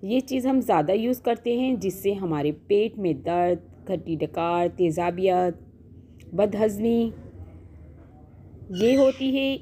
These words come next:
इससे बचने का बहुत ही आसान और ज़बरदस्त चूरन, इन पांच चीज़ों से हम इस चूरन को तैयार करेंगे।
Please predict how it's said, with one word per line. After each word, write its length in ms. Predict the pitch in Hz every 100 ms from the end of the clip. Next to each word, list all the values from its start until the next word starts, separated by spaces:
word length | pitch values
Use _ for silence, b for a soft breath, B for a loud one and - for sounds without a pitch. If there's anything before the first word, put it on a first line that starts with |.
| -
इससे 300 | 311 - 311
बचने 400 | 240 180 185 175 165
का 200 | 170 170 170 - - - - - - -
बहुत 320 | 202 214 247 226
ही 80 | - 165
आसान 500 | 147 - 160 165 175
और 220 | 170 143 -
ज़बरदस्त 680 | 135 131 123 127 185 254 -
चूरन, 380 | 254 247 254 262 - - - - - - - - - - - - - - - - - - - - - - - - - - - - -
इन 140 | 196 214
पांच 300 | 240 240 262
चीज़ों 280 | 254 180 175
से 120 | 190
हम 160 | 202 190
इस 200 | 156 -
चूरन 300 | 170 147 147
को 120 | 160
तैयार 340 | 151 131 117 127
करेंगे। 420 | 185 196 208 240